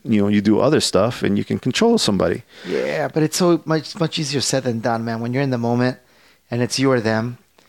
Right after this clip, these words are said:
Speaker 2: and, and when you mentioned that there's protests going on,
Speaker 1: Yeah.
Speaker 2: <sighs> and I hate to point this out, but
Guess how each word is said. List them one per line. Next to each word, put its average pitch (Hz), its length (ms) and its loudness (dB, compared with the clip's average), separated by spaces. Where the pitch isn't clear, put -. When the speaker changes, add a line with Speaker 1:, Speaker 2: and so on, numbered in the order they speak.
Speaker 2:
and, 143 160 0
and 143 540 -2
when 151 180 0
you 143 80 2
mentioned 147 300 0
that 120 100 2
there's 113 180 -2
protests - 500 -4
going 123 300 -2
on, 120 380 -2
Speaker 1:
Yeah. 87 220 -4
Speaker 2:
<sighs> - 440 -4
and 117 140 -2
I 120 40 2
hate 143 220 -2
to 156 80 -4
point 143 260 -4
this - 180 -4
out, 117 260 0
but 113 200 -6